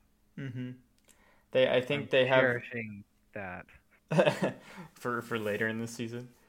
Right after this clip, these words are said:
Speaker 2: Yeah.
Speaker 1: I think they have the fourth most points. They would rank fourth overall, like, in the entire league. Um,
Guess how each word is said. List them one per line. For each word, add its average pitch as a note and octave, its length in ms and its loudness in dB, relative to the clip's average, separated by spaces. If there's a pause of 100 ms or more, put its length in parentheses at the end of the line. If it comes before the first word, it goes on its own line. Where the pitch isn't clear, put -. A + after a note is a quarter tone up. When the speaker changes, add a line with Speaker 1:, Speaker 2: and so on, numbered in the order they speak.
(360)
Speaker 2:
Yeah. F2 500 -6 (1000)
Speaker 1:
I C3+ 120 2
think D3 320 -2
they C#3+ 160 4
have C3 320 2
the A#2+ 140 -4
fourth B2+ 520 -2
most B2 460 -4
points. A#2 600 -4
They C3 120 0
would A#2+ 180 -2
rank A#2+ 220 2
fourth A2+ 480 0 (120)
overall, G#2+ 520 2
like, G2+ 180 -2
in A2 100 -6
the G#2+ 120 -4
entire G2+ 460 -2
league. G2 420 -6 (1040)
Um, G2 560 -4